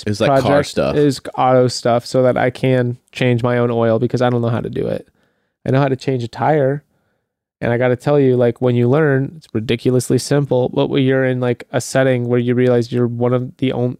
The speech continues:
Speaker 2: you're the only people, the only person other than the triple A guy who knows how to fucking change a tire.
Speaker 1: Yeah.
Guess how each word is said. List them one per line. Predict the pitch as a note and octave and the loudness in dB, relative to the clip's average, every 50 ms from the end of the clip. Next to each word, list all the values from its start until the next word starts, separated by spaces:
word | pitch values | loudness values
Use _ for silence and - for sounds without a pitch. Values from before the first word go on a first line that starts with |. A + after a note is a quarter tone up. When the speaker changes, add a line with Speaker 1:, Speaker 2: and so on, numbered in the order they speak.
| _ _ | _ _
Speaker 2:
you're | - C3 C3+ C3+ | 0 0 2 2
the | B2+ C3 C3 | 2 2 2
only | C3 C3 C3+ C#3 C3+ | 2 4 2 2 2
people, | B2+ - - C3+ B2 - A#2+ A#2 A#2 - - D3 | 0 0 0 0 2 2 2 0 0 -2 -6 -8
the | C3 - | -6 -4
only | - D#3 D#3 E3 D#3 | 0 2 2 2 2
person | - D#3 D3+ C3+ D3 D3 | 2 0 0 0 -2 -2
other | - C#3 C3+ C#3 | 0 0 0 0
than | C3+ C3+ | 0 -2
the | B2+ B2+ | -2 -4
triple | - - D#3 - C3 C3 | -4 -6 -6 -2 0 0
A | C3 C3+ C3+ | 0 2 2
guy | C3 A#2+ A2+ A#2 - - - | 0 0 -2 -4 -6 -8 -8
who | D3+ C3+ | -6 -2
knows | C3 C3 C3+ B2+ | 0 0 0 0
how | C3+ | -2
to | C3 B2 | -4 -4
fucking | - _ C#3+ B2 - C3 B2 | -4 _ -6 -4 -4 -6 -6
change | - - B2+ B2+ A#2+ | -4 -2 -2 -2 -2
a | A#2+ | -4
tire. | - - - A#2 A2+ A#2 C3 D3+ E3+ - - | -6 -6 -4 -4 -2 0 0 -2 -2 -4 -4
Speaker 1:
Yeah. | F#2 F#2 F#2 F#2 F#2 | -4 -2 -2 -2 -4